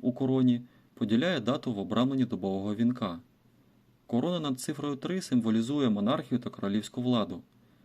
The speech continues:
Дубовий вінок — це давній символ стійкості, перемоги та сили. Він використовується на монетах та інших офіційних символах Великої Британії, щоб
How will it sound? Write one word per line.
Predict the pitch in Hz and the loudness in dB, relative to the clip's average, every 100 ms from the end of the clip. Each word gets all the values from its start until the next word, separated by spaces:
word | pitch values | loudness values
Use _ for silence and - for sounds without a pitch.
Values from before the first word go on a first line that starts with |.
| _ _ 113 | _ _ -2
Дубовий | 110 139 131 110 | 0 2 2 2
вінок — | 123 175 - _ - _ | 2 0 -10 _ -20 _
це | - 165 | -4 0
давній | 135 131 110 | 2 2 2
символ | - 131 117 101 | 2 2 2 -2
стійкості, | - 151 - 127 - 113 - _ _ | -6 -6 -2 -2 0 0 -2 _ _
перемоги | 113 101 101 117 117 | -2 2 4 4 2
та | - | -2
сили. | 117 139 107 90 - _ _ _ _ _ - | -4 -2 -2 -4 -12 _ _ _ _ _ -6
Він | 175 | -4
використовується | 170 127 113 - 151 147 127 | -2 -2 -4 -4 -2 -2 0
на | 110 | 0
монетах | 101 110 151 - - | 2 0 0 -4 -6
та | - | -4
інших | 135 - 151 - - | -2 -2 -4 -4 -10
офіційних | - - 123 104 | -14 0 2 2
символах | - 143 143 117 | -2 -2 -2 -4
Великої | 101 98 - 104 | -2 -2 -2 -2
Британії, | 117 - 113 87 87 - - - - _ | -2 -2 -2 -2 -6 -10 -20 -20 -20 _
щоб | - 202 | -2 0